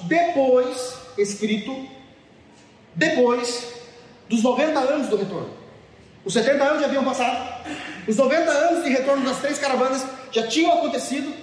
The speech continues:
todos já estavam em Jerusalém, e quando eles estavam alegres,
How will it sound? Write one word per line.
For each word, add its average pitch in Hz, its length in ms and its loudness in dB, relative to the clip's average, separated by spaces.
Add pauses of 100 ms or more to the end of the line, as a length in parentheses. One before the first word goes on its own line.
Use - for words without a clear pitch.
(340)
todos 339 300 2
já 302 100 2
estavam 285 340 0
em 233 40 0
Jerusalém, 254 720 0 (840)
e 170 60 -12
quando 226 260 -2
eles 202 180 -4
estavam 254 920 -4
alegres, 185 640 -2